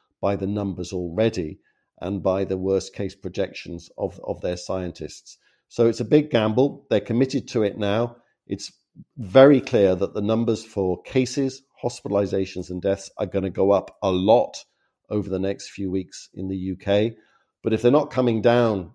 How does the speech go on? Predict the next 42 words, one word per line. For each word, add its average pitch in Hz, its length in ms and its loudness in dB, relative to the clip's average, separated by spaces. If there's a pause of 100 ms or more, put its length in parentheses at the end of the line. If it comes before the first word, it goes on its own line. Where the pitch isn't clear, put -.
within 117 380 2
a 127 80 6
few 87 300 -4
weeks, - 440 -6
then 95 460 -4
I 101 120 -6
think 101 380 -10
that - 160 -10
we 95 140 -6
could 101 240 -10
be 90 180 -4
in 87 240 -8 (160)
for 92 220 -10
something 87 320 -12
quite - 260 -8
serious 87 520 -6
here 85 180 -10
in 82 80 -10
the 87 80 -10
U 87 160 -10
K, 85 200 -10
to - 120 -20
be 95 80 -10
honest. 87 420 -10
But 98 140 -4 (600)
time 101 240 -4
alone 92 260 -4
will 85 140 -8
tell. 90 240 -4
We 104 140 -4
know 107 160 2
what 92 160 2
they're 95 100 -2
going 90 280 -6
to - 120 -20
do 101 220 -2
now, 87 280 -4 (480)
and 90 480 -8
the, 85 200 -10
the, 92 100 -4
the, - 160 -14 (140)
the, 95 80 -8